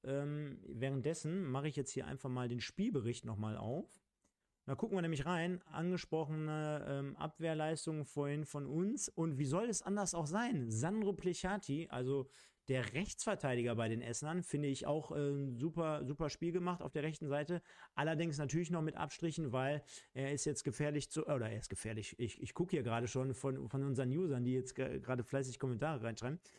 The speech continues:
Nicht gefährlich, sondern natürlich auch mit, von einer Verletzung zurückgekommen in dieser Saison. Äh, wird natürlich seinen Weg gehen und muss auch ein wenig reinkommen. Trotzdem, fünfunddreißigste Minute war es dann letztendlich, äh, von Sandro Plechati nach,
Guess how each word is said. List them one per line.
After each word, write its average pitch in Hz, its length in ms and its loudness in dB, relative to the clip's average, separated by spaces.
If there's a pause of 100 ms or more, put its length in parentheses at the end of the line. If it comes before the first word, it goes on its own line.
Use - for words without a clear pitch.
(180)
Nicht 135 160 0
gefährlich, 143 460 0 (180)
sondern 143 380 0
natürlich 151 440 0
auch 143 160 2
mit, 143 260 -4
von 135 140 0
einer 127 220 2
Verletzung 143 500 0
zurückgekommen 147 640 0
in 143 100 0
dieser 147 240 2
Saison. 143 360 2 (420)
Äh, 135 340 0
wird 127 340 -2
natürlich 147 340 0
seinen 135 240 0
Weg 127 180 2
gehen 139 320 2
und 127 340 2
muss 139 240 0
auch 135 200 0
ein 123 280 2
wenig 127 300 2
reinkommen. 185 640 2 (220)
Trotzdem, 196 440 2
fünfunddreißigste 202 920 0
Minute 185 380 2
war 165 100 2
es 185 100 0
dann 175 140 2
letztendlich, 175 560 0 (340)
äh, 156 220 2
von 147 180 0
Sandro 175 240 2
Plechati 170 540 0
nach, 156 260 -2